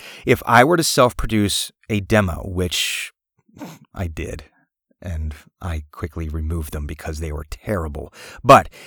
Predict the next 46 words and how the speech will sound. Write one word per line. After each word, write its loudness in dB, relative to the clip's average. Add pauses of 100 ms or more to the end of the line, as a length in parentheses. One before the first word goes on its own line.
(120)
if 2
you 4
do 4
that 2
and 0
it 2
gets 2
into -4
the -2
hands -2
of 0
professionals -2
out 4
there -2
and -4
they -4
hear -6
that 2
bad 2
demo, 0 (560)
that 6
can -2
actually 2
put 0
that 4
scarlet 6
letter 4
on -2
you -6
for -2
a 2
long -2
time, -6
'cause -6
they're, 4
your 4
name's 4
gonna 0
come -2
up 2
and -4
they're 0
just -6
gonna -4
say, -2
"Oh, 4